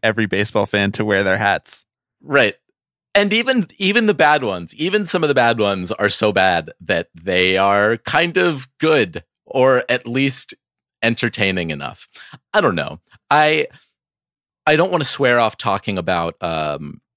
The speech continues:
Speaker 2: uniform designs and aesthetic on-field choices entirely, right? For example, the Washington Nationals just recently announced their, their City Connect jerseys, of which the theme is, uh, Washington, D C's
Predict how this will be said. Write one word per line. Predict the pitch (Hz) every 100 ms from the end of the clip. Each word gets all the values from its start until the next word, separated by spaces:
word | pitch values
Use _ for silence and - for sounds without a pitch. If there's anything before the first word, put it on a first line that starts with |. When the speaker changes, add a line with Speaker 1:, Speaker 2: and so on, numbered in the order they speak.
| _ _ -
Speaker 2:
uniform | 110 127 123 - 113
designs | 104 101 104 95 90 90 85 - - -
and | 85 78 78
aesthetic | - - 98 101
on-field | 92 90 101 87
choices | - 92 82 - 85
entirely, | 80 - 92 95 95
right? | 92 92
For | -
example, | 95 101 127 117 110
the | 101
Washington | 95 - 95 85
Nationals | 85 82 90 80 -
just | - 76 -
recently | 80 - 78
announced | 78 76 71 - -
their, | 76 73 78 _ _
their | -
City | - 123 107
Connect | - 95 87 - - -
jerseys, | 87 85 78 78 73 - _ _ -
of | 107 92
which | 104 98 -
the | 101
theme | - - 117 107 98 95 - _ _ _
is, | 104 92 90 87 85 - - _ 95 87
uh, | 87 85 82 80 78
Washington, | 95 98 92 - 92 82
D | 85
C's | - 90 80 80 78